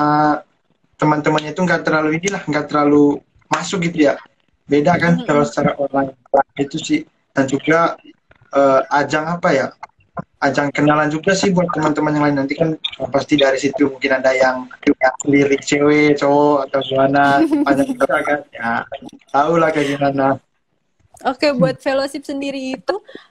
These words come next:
Speaker 2: eh, diadainnya kalau misalkan open recruitment, sama open recruitment itu sama nggak sih, Bang? Sama ya?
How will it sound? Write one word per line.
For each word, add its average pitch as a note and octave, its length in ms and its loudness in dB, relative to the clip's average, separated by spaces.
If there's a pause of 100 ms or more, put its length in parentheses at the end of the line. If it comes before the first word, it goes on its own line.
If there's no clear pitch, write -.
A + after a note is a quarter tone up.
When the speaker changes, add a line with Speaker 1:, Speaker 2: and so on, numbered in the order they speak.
(120)
Speaker 2:
eh, C4 360 -4
diadainnya A#3+ 560 -4
kalau C#4 360 -2
misalkan B3+ 560 -6
open B3 280 -6
recruitment, C4 760 -10
sama C#4+ 280 -2
open C#4+ 240 -4
recruitment C#4+ 440 -16
itu A4 120 -14
sama E4+ 280 -4
nggak F#4 160 -10
sih, F4 120 -6
Bang? F#4 160 -12 (240)
Sama D4+ 200 -8
ya? B3+ 160 -2